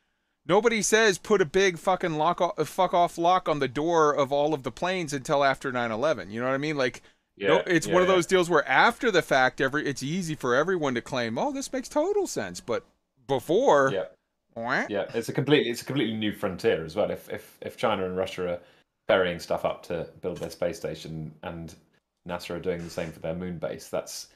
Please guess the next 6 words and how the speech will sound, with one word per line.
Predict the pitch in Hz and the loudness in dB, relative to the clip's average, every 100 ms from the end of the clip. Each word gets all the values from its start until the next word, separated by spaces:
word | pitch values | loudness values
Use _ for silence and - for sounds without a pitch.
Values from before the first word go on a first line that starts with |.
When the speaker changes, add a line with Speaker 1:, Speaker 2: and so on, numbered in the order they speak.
| _ _ _ - | _ _ _ -10
Speaker 2:
that's, | - - - - _ _ _ _ _ | -8 -8 -14 -16 _ _ _ _ _
uh, | 95 87 85 - - | -4 -2 -2 -6 -12
the, | 107 - | -12 -4
those, | - 117 - | 2 2 4
those | 127 117 | 2 2
countries | 117 101 95 - | 0 -4 -6 -8